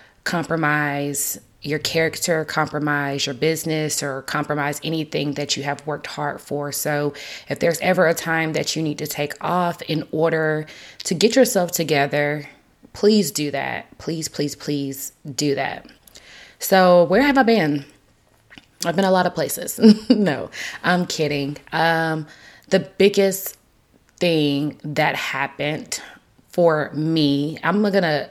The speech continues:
start this podcast off sharing a little bit about why I've been gone, I guess, these last nine months. And so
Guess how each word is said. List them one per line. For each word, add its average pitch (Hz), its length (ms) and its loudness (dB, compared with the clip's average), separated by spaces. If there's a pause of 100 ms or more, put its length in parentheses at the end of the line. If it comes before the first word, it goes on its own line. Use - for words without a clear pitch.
(140)
start 262 400 -2
this 185 160 -2
podcast 147 560 -4
off 151 160 -2
sharing 156 340 -2
a 151 40 -2
little 147 180 -2
bit 147 140 -2
about 139 360 -2 (520)
why 147 360 0
I've 147 220 -4
been 143 140 -4
gone, 139 280 -4
I 143 80 -6
guess, 139 220 -6
these 143 260 -8
last 143 580 -4
nine 139 280 -2
months. 139 380 -6
And 147 120 0
so 143 480 0